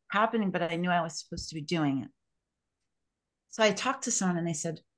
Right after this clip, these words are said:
said, "I have this incredible pressure on the back of my head." It, this pressure, like something wants to break, something, something wants to come in. And my friend said, "You need to go see my friend Lisa."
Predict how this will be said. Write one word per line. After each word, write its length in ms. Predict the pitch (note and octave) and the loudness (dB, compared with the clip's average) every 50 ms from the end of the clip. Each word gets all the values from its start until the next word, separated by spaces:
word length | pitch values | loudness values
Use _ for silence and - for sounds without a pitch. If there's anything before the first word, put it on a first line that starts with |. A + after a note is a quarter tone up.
| _ _ _ | _ _ _
said, 180 | - - G#3 G#3 | -4 2 6 8
"I 40 | |
have 120 | G#3 G3 F#3 | 8 8 8
this 160 | G3 F#3+ - | 6 4 4
incredible 500 | F#3+ F3+ - - - G#3 G#3+ A3+ A#3 A3+ | 2 2 4 6 8 8 10 10 8 6
pressure 440 | A3+ - - C#4 C#4 - B3+ G#3 F#3+ | 6 8 8 8 8 8 6 8 8
on 80 | F3 | 8
the 80 | F#3 F#3+ | 6 6
back 300 | F#3 F#3+ G3 A#3 D#4+ - | 8 8 10 10 10 8
of 120 | F4+ D4+ | 8 8
my 200 | A3 C4 G3+ G3+ | 10 10 10 8
head." 480 | G3 F#3 - D#4+ F#4+ F#4+ B3+ F3+ C#3 - - _ _ _ _ _ _ _ _ _ _ _ _ _ _ _ - | 8 6 8 8 10 10 10 8 4 0 -6 _ _ _ _ _ _ _ _ _ _ _ _ _ _ _ -8
It, 140 | G3 F#3+ - - _ _ _ _ _ - | -8 -8 -8 -10 _ _ _ _ _ -8
this 260 | G3 F#3 F#3+ - - | -6 -6 -6 -10 -14
pressure, 500 | - - - - F4 F4 E4+ - - G#3+ | -18 -10 0 2 2 2 2 2 0 2
like 140 | F#3 E3+ F#3 | 2 0 0
something 360 | - - A#3 A3 A3 A3+ G#3 | 2 2 2 2 2 0 0
wants 240 | G3+ F#3+ G3 F#3 - - | 0 0 -2 -2 -4 -6
to 80 | F#3+ | -8
break, 300 | E3 D#3 G#3 A#3+ A#3+ A#3+ | 0 6 6 6 6 6
something, 420 | - - G3 F#3 F#3 - C3 - - - | 2 0 0 0 0 -2 -6 -8 -10 -12
something 360 | D#3 - - F#3+ F#3 F#3 F#3+ | -10 -4 -4 -2 0 0 0
wants 220 | E3+ E3+ E3+ - - | 0 0 -2 -4 -8
to 60 | - | -8
come 220 | - - F3 F3+ | -4 0 4 6
in. 180 | G#3 G#3 G3+ F3 | 6 8 8 6
And 120 | D3+ D3+ | 4 4
my 140 | D#3 E3 E3 | 4 2 2
friend 300 | E3+ - - G3 G3 F#3 | 2 2 2 2 2 2
said, 140 | F#3 E3+ E3+ | -2 -4 -4
"You 140 | F#3+ A#3+ C4 | -2 2 4
need 220 | C4+ C4 A#3+ B3+ | 4 4 4 2
to 80 | - - | -2 -4
go 120 | F3+ E3 | -2 -2
see 200 | F3 - - D#3+ | -2 -2 -6 -8
my 140 | D#3+ D3 D#3+ | -8 -10 -10
friend 300 | - - D#3+ D#3 C#3+ C#3 | -10 -8 -8 -6 -6 -6
Lisa." 380 | D#3 E3 E3+ - - - A#2+ | -6 -8 -8 -10 -10 -12 -12